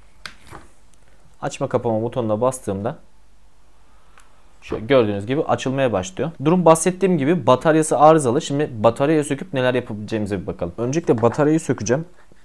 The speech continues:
Her bilgisayarda farklı olabilir. Şu kilidi açıyorum. Şuradan da bataryamı söküyorum. Bataryam şu şekilde. Notebook'la bir işim yok. Şimdi bu bataryayı sökmem gerekiyor. İçinde muhtemelen bizim üç nokta yedi voltluk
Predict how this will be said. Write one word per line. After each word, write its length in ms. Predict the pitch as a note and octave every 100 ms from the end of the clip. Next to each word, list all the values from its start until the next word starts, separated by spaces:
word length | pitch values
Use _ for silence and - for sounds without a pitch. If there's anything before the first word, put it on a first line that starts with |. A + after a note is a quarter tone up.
| - - -
Her 180 | B2
bilgisayarda 400 | C#3 C3 - C#3
farklı 360 | D3 D3+ C#3+ D3
olabilir. 220 | C#3+ D3
Şu 220 | - -
kilidi 260 | A2+ C3 C3
açıyorum. 400 | A#2+ - B2+ E3+ - - - - - - -
Şuradan 560 | - C3 A#2 G#2+ G#2
da 140 | C3 C#3 - -
bataryamı 460 | B2+ B2 A2 G#2 C#3+
söküyorum. 420 | - A#2+ - B2+ D#3+ - -
Bataryam 400 | A2+ C#3+ C#3 D3
şu 100 | -
şekilde. 440 | C#3+ B2 C3 D#3
Notebook'la 500 | B2+ - C3 - C#3
bir 60 | B2+
işim 280 | B2 C3
yok. 100 | C3+ F3+
Şimdi 260 | - C3 C3+
bu 60 | B2+
bataryayı 420 | C3+ D#3 D#3+ E3+
sökmem 420 | - C#3 D3+ E3+
gerekiyor. 320 | B2 F#2 G2
İçinde 360 | A2 - B2+ D3
muhtemelen 680 | C#3 A#2+ A#2 B2 D3 B2+ C3+ A#2+
bizim 180 | A#2+ C3+
üç 160 | B2+ -
nokta 260 | C3 B2+
yedi 140 | C#3 D3
voltluk 400 | A#2 - D3+